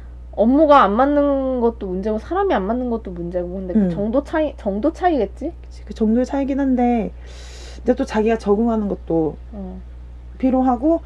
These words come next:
Speaker 2: 근데 그걸 어떻게 해결해 나가느냐도 중요하잖아. 그게
Speaker 1: 맞아.
Speaker 2: 자기의 역량이라 해야 되나?
Speaker 1: 음.
Speaker 2: 자신의 능력인 거잖아, 그거는.
Speaker 1: 음.
Speaker 2: 그래서 일단은 좀 약간 해결은 됐어. 요새 막 말하고 그러니까 좀 그런 건 덜 하긴 한데
Speaker 1: 음.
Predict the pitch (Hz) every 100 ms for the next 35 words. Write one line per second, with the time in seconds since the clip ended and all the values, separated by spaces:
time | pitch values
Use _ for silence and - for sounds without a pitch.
0 | - - 220 - 214 208 156 185 - 262
1 | 262 285 285 269 254 247 214 - 185 185
2 | 175 - - 170 170 165 165 - 190 185
3 | 190 156 143 143 - 190 190 180 185 175
4 | 165 - - - - - - - - -
5 | - - 165 156 156 165 147 139 - 269
6 | - - 226 190 202 233 202 240 277 247
7 | 214 165 156 160 147 143 139 123 104 101
8 | 190 - - - - - - 226 220 -
9 | 190 220 202 185 - - 240 226 - -
10 | 196 208 240 320 370 370 262 170 - 185
11 | 160 143 143 - - 170 175 160 156 151
12 | 196 233 220 196 175 175 175 165 - -
13 | 190 175 - 180 202 220 226 233 226 196
14 | 190 190